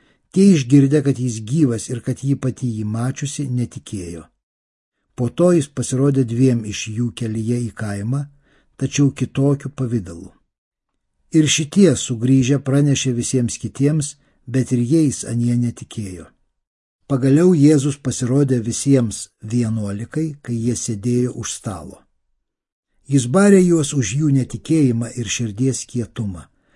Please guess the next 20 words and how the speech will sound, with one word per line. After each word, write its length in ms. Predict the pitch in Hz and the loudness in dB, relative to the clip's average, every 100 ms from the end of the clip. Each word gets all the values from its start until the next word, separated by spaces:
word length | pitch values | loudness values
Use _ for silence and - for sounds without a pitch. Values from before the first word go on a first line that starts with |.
| _ _ | _ _
kad 200 | 131 147 | -6 0
netikėjo 600 | 139 143 139 151 127 113 | 0 0 2 4 4 2
tais, 460 | - 147 170 151 - | -2 0 2 0 -6
kurie 260 | 120 117 | -6 -4
buvo 280 | 104 117 107 | -4 -6 -4
matę 460 | 104 113 131 - 123 | -4 -2 -4 -4 -6
jį 280 | 98 107 101 | -6 -12 -10
prisikėlusį. 920 | - 104 120 - 107 87 82 - 107 _ _ _ _ _ _ _ _ 123 | -12 -10 -12 -10 -12 -12 -16 -18 -20 _ _ _ _ _ _ _ _ -2
Jis 280 | 143 143 | 0 -2
tarė 340 | - 151 127 110 | -2 -2 0 -2
jiems: 600 | 98 107 87 82 - - _ _ _ _ _ _ _ - | -6 -8 -8 -12 -14 -16 _ _ _ _ _ _ _ -4
„Eikite 460 | 156 196 190 143 156 | 4 4 2 -4 0
į 160 | 131 | 0
visą 260 | 127 143 151 | -2 -4 -6
pasaulį 720 | - - 143 123 90 92 101 _ _ _ _ - | -6 -6 -4 -4 -6 -14 -18 _ _ _ _ -6
ir 120 | 127 | -4
skelbkite 640 | - 165 180 170 175 143 | -2 0 0 0 -4 -4
Evangeliją 720 | 143 123 123 127 170 135 110 113 | -4 0 0 2 2 0 -2 -8
visai 480 | 110 117 143 143 143 | -8 -6 -2 -2 -4
kūrinijai. 640 | - 135 131 107 95 | -2 -2 0 -4 -8